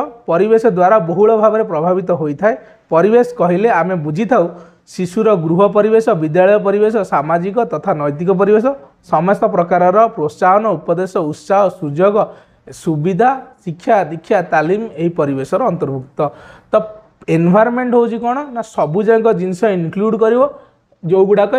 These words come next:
ହେରିଡିଟି ଅଣ୍ଡରରେ ଆସୁନି ବା ବଂଶାନୁଗୁଣ ଯେଉଁଗୁଡ଼ାକ ନୁହନ୍ତି, ବଂଶାନୁଗୁଣକୁ ଛାଡ଼ିଦେଲେ ଆଉ ଯାହା ରହିଲା ସବୁ ହେଉଛି କ'ଣ ନା,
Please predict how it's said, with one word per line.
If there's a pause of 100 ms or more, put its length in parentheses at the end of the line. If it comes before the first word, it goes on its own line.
ହେରିଡିଟି (100)
ଅଣ୍ଡରରେ (120)
ଆସୁନି
ବା
ବଂଶାନୁଗୁଣ (540)
ଯେଉଁଗୁଡ଼ାକ (120)
ନୁହନ୍ତି,
ବଂଶାନୁଗୁଣକୁ (120)
ଛାଡ଼ିଦେଲେ
ଆଉ (120)
ଯାହା (100)
ରହିଲା
ସବୁ
ହେଉଛି
କ'ଣ (380)
ନା,